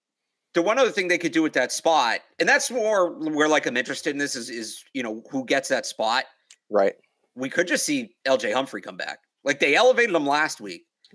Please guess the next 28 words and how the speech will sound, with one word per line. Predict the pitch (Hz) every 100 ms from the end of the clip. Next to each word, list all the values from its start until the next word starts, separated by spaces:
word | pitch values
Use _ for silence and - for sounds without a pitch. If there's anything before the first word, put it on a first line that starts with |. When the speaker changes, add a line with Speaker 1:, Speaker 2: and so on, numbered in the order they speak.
| -
Speaker 1:
They | 220
Speaker 2:
Yeah. | 208
Speaker 1:
only | 269
have | 254 135
one | 143 160 185
elevation | 175 160 135 160 - 117 107
left, | 139 110 - - - _ _ -
but | 160
they | 165
clearly | - 269 269 165
like | 135 165 -
having | 156 147 139
him | 131
on | 123
the | 107
field. | 185 165 110 101 _ _ _ 185
This | 220
could | 277 254
be | 202
a |
thing | - 180
where | 156
he's | 160 151
just | 185 -
going | 170 160 127
back | - 156 -
and | 156 123
forth | 170 185 123 - -